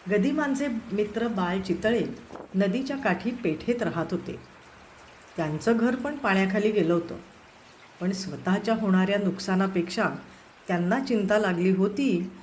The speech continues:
ती गदिमांच्या एका हस्तलिखिताची.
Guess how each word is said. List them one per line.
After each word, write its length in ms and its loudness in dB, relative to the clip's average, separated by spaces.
ती 80 0
गदिमांच्या 840 0
एका 280 -4
हस्तलिखिताची. 920 -2